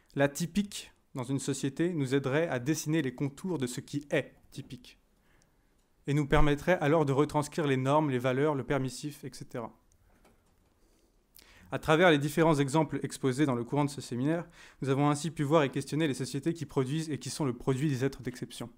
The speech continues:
Nous dou-, nous nous demanderons donc, euh, qu'est-ce que la pé-, qu'est-ce que la spécificité des, des personnages d'exception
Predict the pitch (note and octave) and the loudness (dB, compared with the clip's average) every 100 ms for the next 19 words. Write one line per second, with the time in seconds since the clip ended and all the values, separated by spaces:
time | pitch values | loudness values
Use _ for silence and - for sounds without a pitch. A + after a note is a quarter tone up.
0 | - _ _ _ _ - _ _ _ _ | -20 _ _ _ _ -14 _ _ _ _
1 | _ _ - C#3+ D#3+ F#3+ D#3 D#3 E3 F3+ | _ _ -8 -6 -6 -8 -6 -2 0 0
2 | E3 D3 D#3 C#3+ F3+ G3+ - - _ _ | 0 -2 -4 -4 -6 -8 -12 -20 _ _
3 | _ _ - - _ _ _ _ _ - | _ _ -20 -20 _ _ _ _ _ -10
4 | D3 C3+ B2+ B2+ G3+ - E3 D3 D#3+ - | -4 -2 -2 -2 -4 0 0 0 -4 -8
5 | - - G3+ - C#3+ C3 - F3+ F3+ - | -20 -6 -6 0 0 0 -2 -2 -4 -6
6 | E3 D3+ F3+ C#3 B2+ E3+ C#3 B2 D#3+ - | -8 -4 -2 -2 -4 -6 -4 -2 -2 0
7 | D3+ C#3 A#2+ C#3 - C3+ - D#3 | 0 0 0 -4 -4 -6 -2 -2